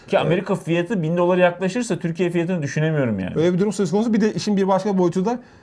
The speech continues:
Speaker 2: geçen sene Note beş alanlar için aradaki fiyat indiriminin, fiyat, oluşan fiyat farkında biraz tabii kimilerine dokunuyor
Speaker 1: Evet,
Speaker 2: olması
Speaker 1: doğru.
Speaker 2: acı verici noktalara gelebiliyor çünkü. O tarafta sanırım yine en güzel politika Apple'da. Çünkü sattığı ürünlerin fiyatları genelde çok ciddi düşüş
Speaker 1: Düşmüyor.
Speaker 2: yaşamıyor.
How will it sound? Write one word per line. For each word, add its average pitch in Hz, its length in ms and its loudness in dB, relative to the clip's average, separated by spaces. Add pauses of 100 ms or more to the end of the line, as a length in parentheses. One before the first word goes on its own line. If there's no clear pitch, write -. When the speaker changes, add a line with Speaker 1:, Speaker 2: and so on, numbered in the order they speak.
(340)
Speaker 2:
geçen 226 300 0
sene 214 200 0
Note 175 160 0
beş 170 140 -2
alanlar 175 280 2
için 220 340 -2
aradaki 170 340 -2
fiyat 180 260 -2
indiriminin, 139 380 2
fiyat, 156 300 -2
oluşan 151 340 0
fiyat 147 220 -4
farkında 156 520 -2
biraz 151 220 0
tabii 151 240 -2 (300)
kimilerine 151 400 0
dokunuyor 147 340 0
Speaker 1:
Evet, 123 160 4
Speaker 2:
olması 107 220 2
Speaker 1:
doğru. 95 220 4
Speaker 2:
acı 131 180 0
verici 123 300 0
noktalara 135 360 0
gelebiliyor 131 460 0
çünkü. 131 320 -4 (320)
O 214 100 0
tarafta 214 260 0
sanırım 208 340 0
yine 202 100 2
en 202 100 2
güzel 185 200 0
politika 175 340 -2
Apple'da. 175 440 0 (380)
Çünkü 165 340 -4
sattığı 160 280 -2
ürünlerin 190 220 2
fiyatları 180 340 0
genelde 180 240 0
çok 170 240 -4
ciddi 151 300 -2
düşüş 120 140 0
Speaker 1:
Düşmüyor. 170 220 2
Speaker 2:
yaşamıyor. 175 380 0